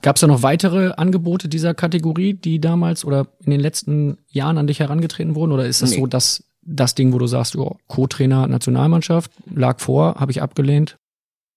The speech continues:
Speaker 2: Kai, mich wundert es, dass du das jetzt rausholst, weil ich hab da Jahre nicht mehr drüber nachgedacht. War auch nicht so, dass mich das dann nach dieser Woche, wo ich die Bedenkzeit hatte und abgesagt hab, äh, dass mich das groß beschäftigt hätte.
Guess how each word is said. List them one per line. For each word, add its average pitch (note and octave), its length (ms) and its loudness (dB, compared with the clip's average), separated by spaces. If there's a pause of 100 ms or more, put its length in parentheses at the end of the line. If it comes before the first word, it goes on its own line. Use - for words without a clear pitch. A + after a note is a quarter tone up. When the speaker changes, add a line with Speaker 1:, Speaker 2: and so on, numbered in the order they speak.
(180)
Speaker 2:
Kai, B2+ 140 -2
mich A2+ 240 0
wundert D3+ 300 -2
es, - 180 -10
dass - 220 -10
du B2+ 140 -6
das A#2 180 -4
jetzt - 240 -10
rausholst, - 560 -8
weil F#2 260 -4
ich - 220 -12
hab - 160 -14
da G2 200 -4 (200)
Jahre A#2+ 360 -2
nicht A2+ 200 -2
mehr F#2+ 100 -6
drüber D2 220 -14
nachgedacht. - 540 -8 (140)
War F#2 240 -4
auch G2 140 -10
nicht B2 160 0
so, A2 140 -2
dass G#2 200 -4
mich G#2+ 140 -6
das - 160 -12
dann G2+ 260 -4
nach G#2 280 -6
dieser G#2+ 320 -2
Woche, C3+ 420 2
wo A#2+ 140 0
ich A2+ 100 -6
die - 80 -12
Bedenkzeit A#2 680 -6
hatte A2+ 320 -4
und F#2+ 200 -10
abgesagt - 480 -12
hab, - 220 -10
äh, G2 160 -8
dass F2+ 200 -14
mich F#2+ 180 -10
das - 180 -18
groß - 460 -8
beschäftigt - 500 -2
hätte. - 200 -12